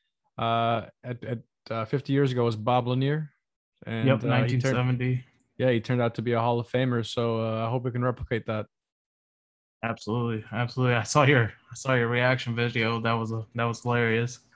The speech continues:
Speaker 1: Yeah, man. When, when it was to top two, I, I was legitimately shaking. And then, uh, when I, I wasn't even waiting for the name. When I saw that Rockets card come out, I,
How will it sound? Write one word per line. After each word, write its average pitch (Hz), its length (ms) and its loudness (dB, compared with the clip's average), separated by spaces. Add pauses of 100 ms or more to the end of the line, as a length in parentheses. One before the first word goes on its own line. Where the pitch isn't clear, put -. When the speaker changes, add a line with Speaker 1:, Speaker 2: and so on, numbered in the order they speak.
(240)
Speaker 1:
Yeah, 135 180 2
man. 123 300 0
When, 127 160 2
when 139 160 0
it 143 40 4
was 135 200 2
to - 140 -12
top 156 280 2
two, 139 460 2
I, 120 180 -4 (100)
I 110 80 -6
was 117 140 -4
legitimately 123 440 2
shaking. 113 540 2 (140)
And 117 180 -4
then, 113 240 0
uh, 113 300 0 (540)
when 120 160 2
I, 120 220 2 (120)
I - 80 0
wasn't 156 240 6
even 139 180 2
waiting 139 280 2
for 123 120 -4
the 107 80 -6
name. 110 320 -2
When 110 120 -6
I 113 80 -4
saw 131 240 2
that 123 180 4
Rockets 117 400 0
card 123 320 0
come 120 160 0
out, 127 380 2
I, 113 80 -8